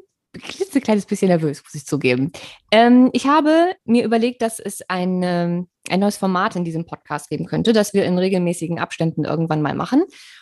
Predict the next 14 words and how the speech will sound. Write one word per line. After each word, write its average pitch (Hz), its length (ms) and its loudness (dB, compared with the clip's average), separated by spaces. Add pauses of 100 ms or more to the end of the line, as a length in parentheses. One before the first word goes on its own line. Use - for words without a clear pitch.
(120)
Und 226 200 6
zwar 196 520 0 (580)
habe 254 180 2
ich 294 60 0
dazu 285 280 -4
aufgerufen, 254 680 -2
dass 202 320 -6
ihr, 254 380 -2
also 151 360 -8
Hörer 196 440 -2
und, 170 280 -8
und 160 200 -8
Follower, 220 560 2 (160)
ähm, 196 580 0